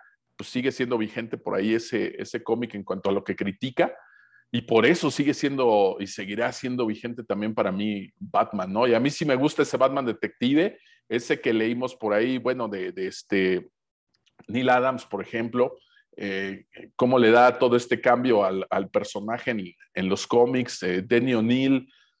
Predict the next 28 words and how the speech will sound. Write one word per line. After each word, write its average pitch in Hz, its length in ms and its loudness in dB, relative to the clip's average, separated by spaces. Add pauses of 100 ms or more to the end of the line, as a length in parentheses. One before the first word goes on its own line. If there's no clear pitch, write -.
(240)
perdón, 110 460 2
Denny 120 240 0
O'Neil, 113 380 -2
Dennis 117 280 -6
O'Neil, 113 380 -6 (260)
el 98 480 -4 (200)
que 113 80 4
va 117 160 6
cambiando 123 540 4
todo 127 140 4
este 120 200 0
rollo 127 380 2
de, 101 180 -4
y, 107 320 -4
y 107 80 -4
cómo 135 220 -4
le, 120 300 2
le 117 180 0
suma 156 580 0 (260)
a - 80 0
la 113 120 4
mitología 120 540 -2
del 139 180 -4
personaje 123 720 -4
y 120 140 -6
cómo 143 240 -2
se 131 220 -4
vuelve 156 500 6